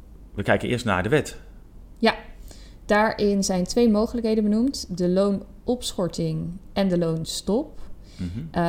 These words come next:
Speaker 2: daar zit een verschil tussen. Opschorting houdt namelijk in dat het salaris tijdelijk niet wordt uitbetaald, maar als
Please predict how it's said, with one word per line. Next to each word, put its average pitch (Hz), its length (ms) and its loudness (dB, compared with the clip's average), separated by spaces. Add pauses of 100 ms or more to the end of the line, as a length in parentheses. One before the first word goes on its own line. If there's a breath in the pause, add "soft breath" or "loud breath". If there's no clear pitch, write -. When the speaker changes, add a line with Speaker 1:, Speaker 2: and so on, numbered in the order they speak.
Speaker 2:
daar 190 160 6
zit 220 140 2
een 208 100 -2
verschil 202 320 -2
tussen. 254 380 -4 (300)
Opschorting 214 480 -2
houdt 180 160 0
namelijk 175 260 -2
in 185 160 -2
dat 180 120 -2
het 185 100 -6
salaris 180 560 0 (120)
tijdelijk 214 460 2
niet 185 160 0
wordt 170 200 -2
uitbetaald, 220 680 2
maar 185 240 0
als 180 320 -2